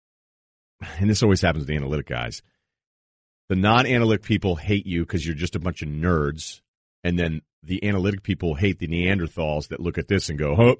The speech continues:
see, stupid nerd got fired." And then you're like, "Well, that's not right either." And this is, again, about these camps. We just, we just single file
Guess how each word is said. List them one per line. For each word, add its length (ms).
see, 240
stupid 380
nerd 240
got 160
fired." 400
And 140
then 80
you're 120
like, 120
"Well, 100
that's 180
not 140
right 200
either." 300
And 80
this 80
is, 80
again, 180
about 260
these 160
camps. 440
We 100
just, 240
we 100
just 280
single 340
file 600